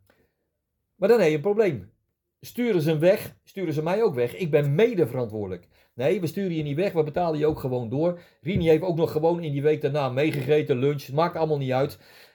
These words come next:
Hij was gewoon nog onderdeel, maar hij zei, "In belang van Twente stap ik weg." Toen zei Johan Plageman, die was toen technisch manager, die zei, "We kijken naar een lijst van kandidaten, want we moeten nog maar een paar maanden, vier maanden." Maar die spelers zeiden,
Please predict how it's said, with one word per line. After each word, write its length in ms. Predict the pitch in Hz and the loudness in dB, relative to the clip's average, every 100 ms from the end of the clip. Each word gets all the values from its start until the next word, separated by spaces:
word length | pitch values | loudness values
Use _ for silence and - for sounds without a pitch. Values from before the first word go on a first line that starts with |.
| _ _ | _ _
Hij 180 | 147 160 | 0 2
was 160 | 156 | 0
gewoon 240 | 151 147 151 | 2 2 2
nog 140 | 131 | 0
onderdeel, 460 | 151 143 135 135 135 | -2 -2 0 0 0
maar 120 | 135 | 0
hij 140 | 196 | 0
zei, 240 | 156 165 175 | 0 -2 0
"In 140 | 160 | 0
belang 340 | 131 147 208 | 2 4 2
van 140 | 180 185 | 0 0
Twente 320 | 156 160 160 | 2 0 -2
stap 280 | - 175 175 | -2 -2 -2
ik 80 | 135 | -4
weg." 320 | 117 101 - _ _ _ _ _ _ _ - | -4 -6 -14 _ _ _ _ _ _ _ -6
Toen 140 | 240 | 0
zei 320 | 185 160 147 - | 4 4 2 -6
Johan 320 | 151 151 139 | 2 2 2
Plageman, 680 | 170 175 131 123 120 185 - _ | -2 -2 -2 -4 -4 -4 -12 _
die 140 | 123 | -6
was 160 | 143 - | -4 -4
toen 120 | 131 | -6
technisch 300 | 143 127 113 | -6 -4 -6
manager, 360 | 147 131 104 | -6 -6 -6
die 100 | 151 | -6
zei, 320 | 143 127 127 - | 0 0 0 -8
"We 140 | 151 143 | -8 -2
kijken 300 | 185 156 156 | 0 0 0
naar 140 | 143 | 0
een 60 | 143 | 0
lijst 260 | 165 156 | 0 -2
van 160 | - 170 | -2 -4
kandidaten, 640 | 131 117 123 185 175 170 | -4 -4 -2 0 0 -2
want 160 | 139 147 | -2 -2
we 60 | 156 | 0
moeten 320 | 180 226 156 | 0 2 2
nog 180 | 135 123 | 0 0
maar 300 | 123 156 175 | -2 -2 -4
een 140 | - | -4
paar 220 | 160 123 | -2 0
maanden, 380 | 139 190 170 120 | 0 0 2 -2
vier 200 | - 151 | -2 -4
maanden." 420 | 127 147 143 110 107 - _ - - - _ _ _ _ | -2 0 0 -2 -6 -20 _ -20 -20 -20 _ _ _ _
Maar 100 | 175 | -4
die 100 | 180 | -2
spelers 320 | - 262 214 | 2 4 4
zeiden, 420 | 185 156 165 214 | 2 2 2 -4